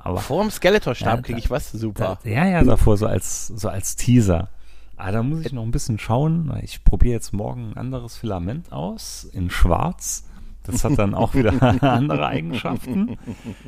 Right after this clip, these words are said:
Speaker 1: Ich hatte mal sogar noch eine Glasplatte bestellt dafür.
Speaker 2: Okay.
Speaker 1: Weil da gibt's auch, also momentan habe ich so eine Magnethaftplatte. Das ist quasi so eine Matte,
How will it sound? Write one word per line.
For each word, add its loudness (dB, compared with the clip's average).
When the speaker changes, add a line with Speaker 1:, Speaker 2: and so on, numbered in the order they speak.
Speaker 1:
Ich -4
hatte -2
mal 2
sogar 0
noch 0
eine 0
Glasplatte 2
bestellt -2
dafür. 0
Speaker 2:
Okay. -6
Speaker 1:
Weil 0
da 0
gibt's -4
auch, -2
also -4
momentan 0
habe -8
ich -12
so -6
eine -2
Magnethaftplatte. -4
Das -6
ist -12
quasi 0
so 0
eine 6
Matte, 0